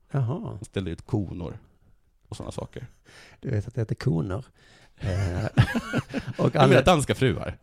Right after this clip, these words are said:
Speaker 1: <laughs> Ja, anledningen till att jag m-, märkte vad det var för att du sa danska fruar.
Speaker 2: Tvåtusen tio, då var det ju V M i Sydafrika.
Speaker 1: Mm.
Speaker 2: Hur var de volontärerna?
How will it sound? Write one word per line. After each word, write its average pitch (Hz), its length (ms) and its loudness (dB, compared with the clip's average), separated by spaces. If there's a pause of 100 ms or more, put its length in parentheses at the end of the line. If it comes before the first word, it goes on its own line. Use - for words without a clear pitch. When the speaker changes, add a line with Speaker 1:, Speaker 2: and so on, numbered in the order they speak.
(120)
Speaker 1:
<laughs> - 160 2
Ja, - 160 10
anledningen 151 300 8
till 165 100 2
att 135 60 6
jag 139 200 4
m-, 147 280 6 (300)
märkte 156 460 -2
vad 113 160 4
det 104 40 0
var 107 140 4
för 104 120 -2
att 92 80 -2
du 90 100 -8
sa 101 180 -2
danska - 400 -2
fruar. - 520 -6 (1900)
Speaker 2:
Tvåtusen 107 320 2
tio, 104 240 2
då 95 80 -6
var 123 80 2
det 135 40 4
ju 139 60 2
V 120 140 0
M 92 100 -4
i 95 40 -4
Sydafrika. 104 540 -6 (220)
Speaker 1:
Mm. 117 380 2 (120)
Speaker 2:
Hur 98 100 -6
var 95 100 -2
de 101 120 -2
volontärerna? 95 520 -6